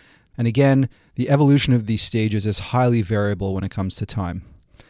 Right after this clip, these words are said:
So the big pitfall is that because some patients go straight from stage one to stage four, it's a normalization,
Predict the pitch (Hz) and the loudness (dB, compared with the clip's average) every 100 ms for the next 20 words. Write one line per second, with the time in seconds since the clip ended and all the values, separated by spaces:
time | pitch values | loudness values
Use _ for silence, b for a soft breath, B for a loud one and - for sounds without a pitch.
0 | b b - 107 104 156 123 - 190 - | b b -6 -4 4 4 4 2 2 4
1 | 135 123 127 139 120 113 107 - b b | 4 6 4 2 0 2 0 -6 b b
2 | b b 123 113 - - 190 180 - 151 | b b -2 -2 -4 0 4 6 6 4
3 | 147 143 - 131 - 123 - 135 131 120 | 4 2 2 0 0 0 2 0 0 -2
4 | 113 127 110 127 120 - - 110 101 - | 0 0 0 0 0 -2 -4 -4 -4 -6
5 | - 175 107 113 117 - 107 117 107 104 | -2 0 2 0 -4 -6 -4 -2 -2 -2
6 | 156 170 - 107 | 2 2 2 0